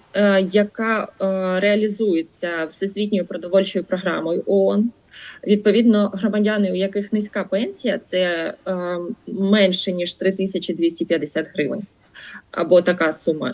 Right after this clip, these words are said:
їм буде автоматично доплачуватись, е, певна різниця до цієї суми. А це робиться автоматично, навіть без заяви такого пенсіонера. А також, е, ми знаємо, що планується продовжувати, е, таку програму, як допомога на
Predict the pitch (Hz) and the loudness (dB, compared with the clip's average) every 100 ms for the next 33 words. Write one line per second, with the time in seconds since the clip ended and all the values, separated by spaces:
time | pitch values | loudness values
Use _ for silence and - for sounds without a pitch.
0 | - 202 302 302 233 202 202 190 190 240 | -2 4 6 6 6 6 4 4 2 2
1 | 247 196 185 170 190 202 208 196 - 175 | 4 4 4 2 0 0 -2 -2 -6 -12
2 | - 175 170 160 165 185 196 180 165 170 | -4 0 0 0 0 4 4 4 -2 -4
3 | 147 - - - - - - - - 220 | -6 -10 -12 -8 -4 -4 -4 -4 -4 -4
4 | - _ - 208 - 185 262 294 247 247 | -8 _ -10 -8 -2 4 6 6 4 4
5 | 208 208 208 202 - - 151 160 240 208 | 2 6 4 4 -2 -4 -2 4 4 4
6 | 202 175 185 196 196 196 185 185 180 - | 2 4 2 2 0 -2 -4 -6 -4 -6
7 | - 165 - - - _ _ _ - - | -4 -4 -4 -8 -14 _ _ _ -20 -20
8 | - - 185 190 262 392 254 180 - - | -10 -2 0 2 2 4 4 2 -2 -2
9 | 196 202 196 202 202 214 240 226 208 - | 4 6 6 4 4 6 6 6 4 -4
10 | - 208 202 208 214 233 233 180 170 - | 0 0 0 0 4 6 6 2 -2 -6
11 | 160 196 196 202 208 180 165 156 151 - | -4 -2 0 2 0 -2 -6 -8 -8 -4
12 | 156 151 - - 175 175 190 214 202 196 | -2 -2 -4 -4 -4 -2 0 2 2 2
13 | 208 294 359 - - 190 202 208 208 214 | 2 2 0 0 2 0 0 -2 0 2
14 | 214 277 269 214 185 | 2 0 0 -2 -2